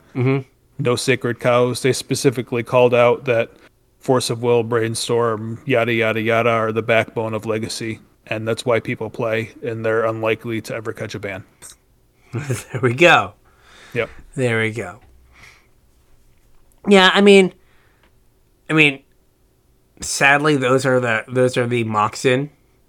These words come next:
Speaker 1: of Legacy in terms
Speaker 2: Yep.
Speaker 1: of, like, these cards probably aren't, uh, no,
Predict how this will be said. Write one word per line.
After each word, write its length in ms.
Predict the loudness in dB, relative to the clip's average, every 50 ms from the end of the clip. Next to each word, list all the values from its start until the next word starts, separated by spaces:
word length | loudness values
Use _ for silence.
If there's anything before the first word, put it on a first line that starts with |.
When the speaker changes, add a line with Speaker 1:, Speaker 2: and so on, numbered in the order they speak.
| _ _ _ _ _ _
Speaker 1:
of 720 | 0 2 2 2 2 0 0 -2 -4 -6 -10 -16 -20 -20 -20 _ _ _ _ _ _ _ _ _ _ _ _ _ _ _ _ _ _ _ _ _ _ _
Legacy 640 | -6 -6 -4 -2 -4 -4 0 2 2 2 0 -4 _ _ _ _ _ _ _ _ _ _
in 140 | -6 -6 -6
terms 260 | -2 0 0 4 4 4
Speaker 2:
Yep. 80 | 4
Speaker 1:
of, 140 | 2 0 -2
like, 280 | -2 -2 -2 -4 -8 _ _ _ _ _ _ _ _ _ _ _ _ _ _ _
these 260 | -6 -4 -4 -4 -4 -2
cards 300 | 0 0 0 0 -2 -8
probably 580 | _ -2 -2 0 0 0 -2 -2 -2 -2 -2
aren't, 500 | 0 0 0 0 -2 -4 -8 -18 -20 -20 _ _ _ _ _ _ _ _ _ _ _ _ _ _ _ _ _ _ _ _ _ _ _ _
uh, 300 | -6 -2 0 0 0 0 -2 _ _ _ _ _ _ _ _ _ _
no, 340 | 2 2 2 0 -2 -10